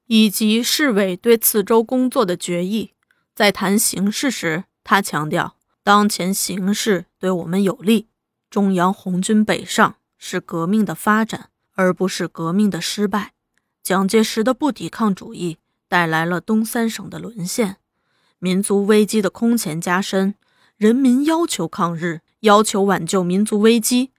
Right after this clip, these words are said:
党提出抗日的主张符合全国人民要求，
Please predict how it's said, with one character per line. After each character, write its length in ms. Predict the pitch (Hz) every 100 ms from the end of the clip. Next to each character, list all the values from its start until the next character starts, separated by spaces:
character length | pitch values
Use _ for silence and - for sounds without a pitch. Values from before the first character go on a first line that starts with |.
| _ _ _ _
党 340 | 196 180 151 175
提 240 | - 226
出 240 | 220 277
抗 300 | 277 - 285
日 140 | 262 277
的 120 | 202
主 280 | - 160 208
张 360 | - 196 220 - _
符 300 | - 175 160
合 180 | 190
全 360 | 190 - 165 190
国 180 | 208 208
人 140 | 185
民 180 | 170 170
要 180 | 180 180
求， 320 | - - -